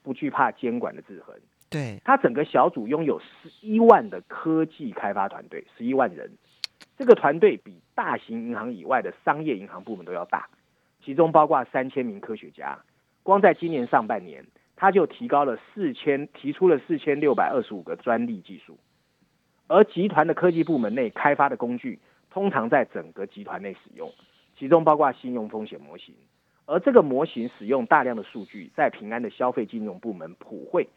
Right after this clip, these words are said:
Speaker 1: 做出快速的贷款决策。类似的数据处理可以通过在手机传感器上检测到的移动来跟踪客户的驾驶习惯，并相应的为汽车保险定价。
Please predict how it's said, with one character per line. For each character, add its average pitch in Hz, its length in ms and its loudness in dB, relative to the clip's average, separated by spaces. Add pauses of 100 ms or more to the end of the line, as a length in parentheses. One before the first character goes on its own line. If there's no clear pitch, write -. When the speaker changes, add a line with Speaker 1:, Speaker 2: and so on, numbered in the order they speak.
(200)
Speaker 1:
做 151 180 2
出 123 180 -4
快 123 240 0
速 113 140 -10
的 87 100 -10
贷 - 160 -4
款 - 180 -12
决 - 160 -20
策。 - 180 -16 (600)
类 226 220 8
似 220 120 -2
的 170 120 4
数 175 160 2
据 151 120 -2
处 110 200 -10
理 117 120 -8
可 - 160 -8
以 139 80 -2
通 135 220 -6
过 139 160 0
在 107 180 -2
手 - 220 -12
机 117 160 -12
传 98 220 -12
感 82 180 -8
器 107 100 -20
上 95 280 -12
检 - 240 -14
测 120 160 -4
到 101 240 2
的 76 100 -8
移 117 240 -18
动 202 180 2 (300)
来 113 160 0
跟 135 240 2
踪 135 160 0
客 131 180 0
户 110 80 -4
的 98 80 -6
驾 92 200 -2
驶 - 160 -18
习 - 160 -20
惯， 101 200 -6 (480)
并 190 220 4
相 175 300 4
应 151 160 -2
的 110 100 0
为 123 160 0
汽 - 180 -10
车 110 140 -6
保 92 160 -4
险 - 140 -14
定 - 160 -14 (100)
价。 90 160 -8